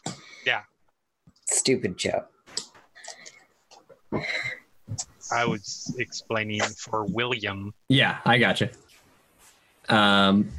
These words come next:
Speaker 3: and so as it, there's an awkward silence as not even the,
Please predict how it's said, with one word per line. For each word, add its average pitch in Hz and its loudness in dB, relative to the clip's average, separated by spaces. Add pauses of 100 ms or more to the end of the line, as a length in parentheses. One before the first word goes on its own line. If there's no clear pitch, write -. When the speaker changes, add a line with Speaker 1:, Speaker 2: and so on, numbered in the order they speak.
(120)
Speaker 3:
and 107 6
so 104 6 (200)
as 120 6
it, 127 2 (1700)
there's 135 6
an 139 6
awkward 156 4 (300)
silence - 4 (220)
as 113 6
not 135 8
even 123 6
the, 110 6